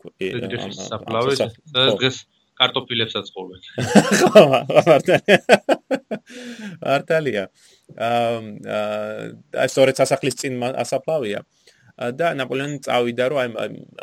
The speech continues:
Speaker 1: პატივი მიაგოს აი, ამ გამოჩენილ ადამიანს და აქვს ძალიან საინტერესო აღწერა, შემდგომში უკვე წმინდა ელენეს კუნძულზე, როცა არის.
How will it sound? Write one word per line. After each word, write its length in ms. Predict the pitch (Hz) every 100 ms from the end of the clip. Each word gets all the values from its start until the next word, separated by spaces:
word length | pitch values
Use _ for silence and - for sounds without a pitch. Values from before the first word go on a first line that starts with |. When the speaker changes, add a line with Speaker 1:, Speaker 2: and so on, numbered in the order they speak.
| -
Speaker 1:
პატივი 440 | - 110 - 120 117
მიაგოს 520 | 120 110 104 - -
აი, 200 | - -
ამ 200 | - 104 -
გამოჩენილ 580 | - 101 101 - 101 104
ადამიანს 460 | 104 104 107 110
და 120 | 113 135
აქვს 220 | 127 131 -
ძალიან 320 | 107 110 117
საინტერესო 540 | 110 104 107 107 -
აღწერა, 580 | 113 104 - - - 120
შემდგომში 560 | 123 117 107 104 101 -
უკვე 180 | 101 110
წმინდა 280 | - 101 104
ელენეს 320 | 104 104 104
კუნძულზე, 500 | 101 101 104 101 110
როცა 240 | 104 101 104
არის. 280 | 107 135